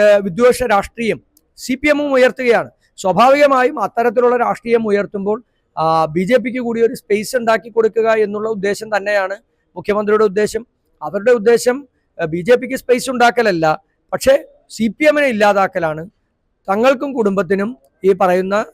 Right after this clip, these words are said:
ഈ അഴിമതി കേസുകളിൽ നിന്ന് രക്ഷപ്പെടാൻ ബി ജെ പിയെ സഹായിക്കുന്ന സമീപനം സ്വീകരിക്കുന്ന ദൗർഭാഗ്യകരമായ രാഷ്ട്രീയമാണ് പിണറായി വിജയൻ്റെയും ഇന്നത്തെ സി പി എമ്മിൻ്റെയും രാഷ്ട്രീയം. ആ രാഷ്ട്രീയമാണ് കേരളത്തിലെ ബി ജെ പിക്ക് ഇത്തരത്തിൽ ചെറിയ നഗരസഭകളിലോ അല്ലെങ്കിൽ മറ്റേതെങ്കിലും തരങ്ങളിലോ,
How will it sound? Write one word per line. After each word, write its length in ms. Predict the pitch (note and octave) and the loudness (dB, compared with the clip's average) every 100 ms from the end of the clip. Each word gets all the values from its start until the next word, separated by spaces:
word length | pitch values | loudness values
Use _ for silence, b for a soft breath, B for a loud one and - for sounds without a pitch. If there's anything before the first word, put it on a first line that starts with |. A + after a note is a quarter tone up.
| E3+ | -4
ഈ 100 | F#3 | 0
അഴിമതി 400 | F#3 F#3+ A#3 A3+ | 2 2 0 -2
കേസുകളിൽ 540 | G#3 G3 G3 F#3+ F3+ | -2 -2 -2 -4 -4
നിന്ന് 140 | F3+ G3 | -8 -6
രക്ഷപ്പെടാൻ 500 | F#3 - F#3+ F3+ C#3 _ _ _ _ _ - | -6 -2 0 0 -2 _ _ _ _ _ -8
ബി 60 | F#3 | -2
ജെ 140 | A#3 | 0
പിയെ 200 | G#3 A#3 | 2 0
സഹായിക്കുന്ന 600 | A3 F#3+ F3+ F#3 G3 G3 | 0 0 2 0 -2 -8
സമീപനം 500 | - G#3 G#3 A3 A3 | -8 -4 -2 -2 -4
സ്വീകരിക്കുന്ന 600 | G3+ G3+ G3 G3 G3 G#3+ - _ _ | -4 -2 -2 -2 -4 -6 -10 _ _
ദൗർഭാഗ്യകരമായ 800 | F3 G3 C4 B3+ B3+ B3 A3+ A3+ | 0 2 2 2 2 2 2 2
രാഷ്ട്രീയമാണ് 680 | G#3 F#3 - G3+ F3+ D3+ D#3 | 2 0 0 -2 -2 -4 -8
പിണറായി 440 | - D3+ D#3+ F#3+ | -12 -6 0 0
വിജയൻ്റെയും 540 | G3+ F#3 F#3+ F#3 F#3 - D#3+ | 0 -2 -4 -4 -8 -10 -12
ഇന്നത്തെ 260 | E3 E3 | -8 -8
സി 140 | F3 E3 | -8 -10
പി 140 | - | -10
എമ്മിൻ്റെയും 420 | F3+ F3+ F3 E3+ | -10 -8 -8 -6
രാഷ്ട്രീയം. 440 | E3 D3 - F#3+ A#3+ b b - | -6 -6 -6 -10 -10 b b -8
ആ 80 | E3+ | -2
രാഷ്ട്രീയമാണ് 720 | A3+ A#3+ D4+ C#4+ G3+ F#3 F#3 | 0 0 0 0 0 -2 -4
കേരളത്തിലെ 380 | F3 E3 E3 | -2 -2 -4
ബി 180 | F3+ E3 | -4 -4
ജെ 120 | D3+ | -4
പിക്ക് 220 | E3 D#3+ F#3+ | -6 -8 -10
ഇത്തരത്തിൽ 440 | G#3+ F#3 E3+ G3 | -6 -4 -4 -6
ചെറിയ 400 | G3 E3 F3 F3+ - _ _ F3 | -6 -4 0 0 -2 _ _ -4
നഗരസഭകളിലോ 720 | F3+ F#3+ F#3+ F3 E3 E3 G3 | -2 -2 -2 0 0 -2 -4
അല്ലെങ്കിൽ 280 | F#3+ F3 E3+ | -4 -6 -6
മറ്റേതെങ്കിലും 540 | E3+ F3+ F3+ F3 F3+ | -6 -4 -4 -4 -10
തരങ്ങളിലോ, 640 | F3 D#3+ D#3+ D#3+ F3 G3+ | -10 -10 -10 -10 -6 -6